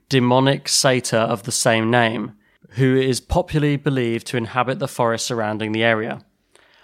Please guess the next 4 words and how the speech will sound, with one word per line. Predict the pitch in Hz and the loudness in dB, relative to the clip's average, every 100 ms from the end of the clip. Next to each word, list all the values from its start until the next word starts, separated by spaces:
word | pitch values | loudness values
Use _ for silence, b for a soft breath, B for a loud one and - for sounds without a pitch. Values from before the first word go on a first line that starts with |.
| b | b
Alternatively, | 143 135 - 190 185 160 139 110 110 110 | -2 -2 2 2 2 2 -2 -2 -4 -4
legend | - 127 127 156 147 | 0 0 2 0 2
tells | 143 127 120 | 2 2 2
of | 127 131 - | -4 -6 -8